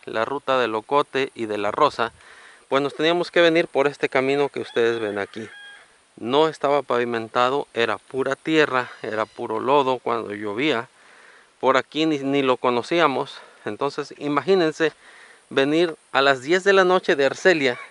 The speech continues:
acá por toda esta ruta en la terracería, y venirnos por acá todavía. Por aquí nos vamos a ir porque, pues, este video se trata de San Miguelito el Comol, pero en sí quiero que conozcan la ruta de Locote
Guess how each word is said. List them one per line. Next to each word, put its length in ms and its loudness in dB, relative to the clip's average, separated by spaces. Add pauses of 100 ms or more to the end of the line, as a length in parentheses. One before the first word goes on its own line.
(220)
acá 280 0
por 180 -6
toda 220 -4
esta 240 0
ruta 260 -2
en 80 -2
la 100 0
terracería, 720 -2 (720)
y 140 -4
venirnos 640 -2 (160)
por 180 0
acá 260 -6
todavía. 440 -8 (500)
Por 140 2
aquí 140 0
nos 120 4
vamos 320 4
a 120 8
ir 240 4 (180)
porque, 420 4
pues, 240 -4
este 220 -2
video 360 2
se 120 -2
trata 360 2
de 100 -2
San 180 -4
Miguelito 460 -2
el 100 0
Comol, 400 2 (540)
pero 320 6 (240)
en 200 0
sí 300 -4
quiero 220 0
que 100 0
conozcan 540 0
la 100 4
ruta 380 2
de 100 4
Locote 600 2